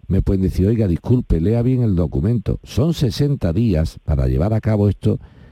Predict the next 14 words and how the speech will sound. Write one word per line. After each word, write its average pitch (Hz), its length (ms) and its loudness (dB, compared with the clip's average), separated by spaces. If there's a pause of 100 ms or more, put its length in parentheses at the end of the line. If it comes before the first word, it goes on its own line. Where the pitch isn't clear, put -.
(120)
siempre 160 480 2
y 147 40 0
cuando 104 540 0
yo 87 240 0
tenga 110 320 0
las 107 160 0
licencias 104 760 0 (220)
para 85 220 0
poder 69 260 0
ejecutar 73 640 0 (140)
esto". - 360 -4 (760)
Por 85 100 0
lo 82 120 2
tanto, 85 360 0